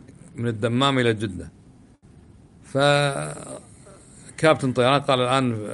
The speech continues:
إحنا فوق الرياض، وفي الرياض يعني أف-، أذن المغرب كذا،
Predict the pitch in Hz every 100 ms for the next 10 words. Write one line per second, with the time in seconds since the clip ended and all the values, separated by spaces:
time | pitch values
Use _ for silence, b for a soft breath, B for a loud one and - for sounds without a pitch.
0 | 110 - 120 107 120 113 117 135 151 113
1 | 110 120 131 113 104 - - b b b
2 | b b b - - 123 123 135 117 110
3 | 107 95 - - - 123 104 107 98 98
4 | 95 85 - -